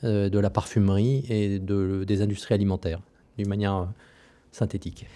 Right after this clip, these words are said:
Alors, d'abord, on ne travaille qu'avec des industriels, c'est-à-dire qu'on n'a pas d'aide, pas du tout d'activité qui touche un consommateur final.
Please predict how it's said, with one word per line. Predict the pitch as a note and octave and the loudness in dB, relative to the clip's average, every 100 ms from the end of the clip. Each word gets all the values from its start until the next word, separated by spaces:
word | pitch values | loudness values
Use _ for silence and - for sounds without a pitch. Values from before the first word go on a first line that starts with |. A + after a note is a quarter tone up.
| - - | -8 0
Alors, | G#2+ G#2+ A2+ | 4 6 4
d'abord, | A2+ A#2+ A#2 A2+ C3+ C#3+ | 0 -2 2 6 8 8
on | C3+ B2 | 8 8
ne | A#2+ A#2+ A#2+ | 8 6 6
travaille | A#2 - A#2+ C3+ D3 C#3+ - _ _ | 4 2 4 6 6 2 -6 _ _
qu'avec | C#3+ C3 C3+ | 4 6 6
des | B2+ | 6
industriels, | B2+ A#2+ - A#2+ G#2 F#2+ G2 _ | 4 2 -2 0 0 0 -6 _
c'est-à-dire | - - A2 A2 | -18 -6 -2 0
qu'on | G#2+ | 0
n'a | G2+ G2+ G2+ | 0 0 -4
pas | - C3+ | 0 2
d'aide, | A#2+ A#2+ | 4 0
pas | - - B2 | -2 -2 0
du | A#2 | 0
tout | C#3 | 0
d'activité | A2+ - A2 G#2+ C#3 D3 D3 - - - | 0 0 -2 0 0 0 -2 -14 -20 -6
qui | A2+ G#2 | -4 -4
touche | - C3 - A#2+ | -2 -4 0 0
un | G2+ | 0
consommateur | - G#2+ A#2+ G#2+ A2+ | -2 -2 0 2 -2
final. | - A2+ F2 | 0 0 0